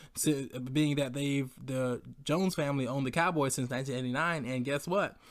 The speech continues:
The Dallas Cowboys are the most recognized brand in all of the N F L. They make the most revenue of any fi-, any N F L team. They are called Americans team for a reason. So Charlotte,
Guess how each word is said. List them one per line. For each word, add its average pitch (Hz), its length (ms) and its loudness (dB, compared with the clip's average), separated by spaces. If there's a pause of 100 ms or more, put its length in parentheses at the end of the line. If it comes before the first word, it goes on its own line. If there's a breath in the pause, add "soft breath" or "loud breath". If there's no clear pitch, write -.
(280 loud breath)
The 127 580 0
Dallas 131 320 -2
Cowboys 165 480 -2
are 131 180 -4
the 131 220 -2
most 131 840 0 (720 soft breath)
recognized 185 720 4
brand 143 540 -2 (420)
in 247 320 4 (160)
all 139 240 4
of 127 120 2
the 123 160 -2
N 123 140 -2
F 107 240 -6
L. 120 300 -4
They 147 200 2
make 160 280 2
the 202 100 6
most 226 340 4
revenue 277 500 6
of 196 140 8
any 170 260 2
fi-, 151 200 -4 (160)
any 147 320 0
N 143 140 0
F 139 160 -2
L 135 160 0
team. 147 320 -2
They 139 160 0
are 143 180 -2
called 151 300 2
Americans 180 480 0
team 180 260 0
for 156 260 -4
a 135 140 -4
reason. 117 540 -2
So 127 400 -4 (200 loud breath)
Charlotte, 214 580 0